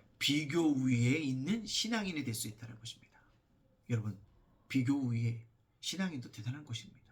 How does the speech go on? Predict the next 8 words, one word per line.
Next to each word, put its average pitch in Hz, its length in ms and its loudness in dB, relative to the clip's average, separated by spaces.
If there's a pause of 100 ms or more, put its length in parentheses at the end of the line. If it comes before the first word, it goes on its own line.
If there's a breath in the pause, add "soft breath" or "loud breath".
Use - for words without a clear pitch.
(880)
전쟁에서 107 560 -4
지지 139 300 -2
않도록 127 340 -6
깨어있을 208 440 -4
수 139 140 -4
있도록 131 540 -10 (200)
가지를 - 320 -12
원합니다. - 360 -20